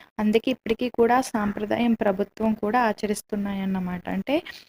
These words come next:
ప్రభుత్వంలో ఎవరొచ్చినా కూడా ఆ ప్రభుత్వం, ఆ, వచ్చిన పాలకుల చేత ఆ తలంబ్రాలని, అవి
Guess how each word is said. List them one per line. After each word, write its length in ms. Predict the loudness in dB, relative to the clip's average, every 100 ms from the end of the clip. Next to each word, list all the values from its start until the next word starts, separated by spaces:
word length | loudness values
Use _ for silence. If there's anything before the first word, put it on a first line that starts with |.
| _ _ 0
ప్రభుత్వంలో 600 | 2 2 0 0 2 2
ఎవరొచ్చినా 640 | 2 2 0 -4 -6 -6
కూడా 340 | -2 -2 0 0
ఆ 80 |
ప్రభుత్వం, 840 | 0 0 0 -2 -6 -4 -2 -2 -4 -4
ఆ, 260 | -2 0
వచ్చిన 560 | 0 0 -2 -2 0 -2 -2
పాలకుల 400 | 0 0 0 -6
చేత 520 | -4 -6 0 0 0 -4 -16 -18 -4
ఆ 20 | -2
తలంబ్రాలని, 880 | 0 0 0 0 0 0 0 0
అవి 680 | 0 0 0 2 2 2 0